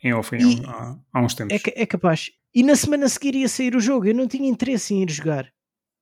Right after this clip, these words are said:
Speaker 2: Eh, porque ou são jogos que já saíram,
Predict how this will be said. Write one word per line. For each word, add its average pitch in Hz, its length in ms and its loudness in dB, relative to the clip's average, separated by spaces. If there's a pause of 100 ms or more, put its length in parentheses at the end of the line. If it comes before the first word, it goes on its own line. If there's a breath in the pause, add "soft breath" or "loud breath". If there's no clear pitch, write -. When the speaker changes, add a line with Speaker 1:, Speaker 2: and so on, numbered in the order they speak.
(180)
Speaker 2:
Eh, 208 160 -2
porque - 280 -2 (600 soft breath)
ou 233 160 2
são 285 300 0
jogos 214 380 2
que - 100 -8
já 220 180 2
saíram, 170 600 2